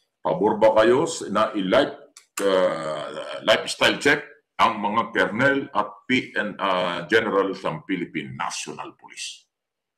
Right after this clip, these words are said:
Yun sabi ni Estrelita Hirose, "Opo yan, lifestyle check." Okay. Pumapor na siya.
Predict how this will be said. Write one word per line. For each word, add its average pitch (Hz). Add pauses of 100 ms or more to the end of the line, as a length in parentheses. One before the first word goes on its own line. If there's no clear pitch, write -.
(160)
Yun 165
sabi 127
ni 127
Estrelita 127
Hirose, 120
"Opo 110
yan, 113
lifestyle 113
check." 127
Okay. 160 (600)
Pumapor 80
na 98
siya. 139